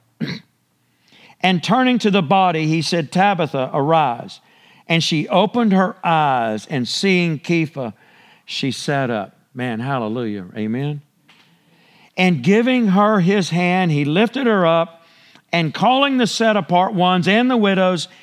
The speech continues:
he presented her alive. Can you just imagine?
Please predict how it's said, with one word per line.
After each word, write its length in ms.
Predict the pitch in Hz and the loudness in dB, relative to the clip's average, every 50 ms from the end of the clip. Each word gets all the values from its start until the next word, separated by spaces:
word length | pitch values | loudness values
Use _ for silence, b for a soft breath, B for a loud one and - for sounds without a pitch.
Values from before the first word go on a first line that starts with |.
| B B | B B
he 200 | B - 185 180 | B -2 -2 -2
presented 720 | 147 - - 160 160 139 113 147 208 226 226 226 233 226 202 | -2 -2 -2 -2 -2 -2 -2 0 0 2 2 2 2 2 0
her 480 | 156 135 165 175 175 175 175 175 175 226 | 0 0 0 2 2 2 2 0 0 0
alive. 640 | 208 156 139 135 139 135 135 120 110 107 98 95 - | -2 -2 -2 0 0 0 0 0 0 -2 -4 -6 -6
Can 140 | - 165 | -6 -4
you 140 | 196 240 247 | -4 -4 -4
just 140 | 170 104 95 | -6 -8 -8
imagine? 720 | 95 85 90 98 104 113 120 113 110 104 101 - - - | -10 -10 -10 -10 -10 -10 -8 -10 -10 -10 -14 -18 -20 -20